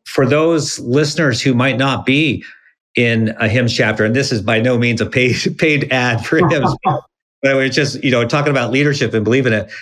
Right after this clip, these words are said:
Speaker 1: What would be one or two reasons you'd suggest that someone participate?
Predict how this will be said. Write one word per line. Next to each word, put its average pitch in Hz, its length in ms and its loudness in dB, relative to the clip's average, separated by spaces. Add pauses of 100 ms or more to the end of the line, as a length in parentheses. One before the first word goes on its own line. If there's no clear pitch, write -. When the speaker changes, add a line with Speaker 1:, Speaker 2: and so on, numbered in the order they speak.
(120)
Speaker 1:
What 165 180 4
would 185 100 2
be 175 120 2
one 156 180 0
or 160 80 0
two 147 220 0
reasons 131 360 0
you'd 113 160 -2
suggest 117 560 -2
that 104 320 0
someone 110 440 0
participate? 95 680 -2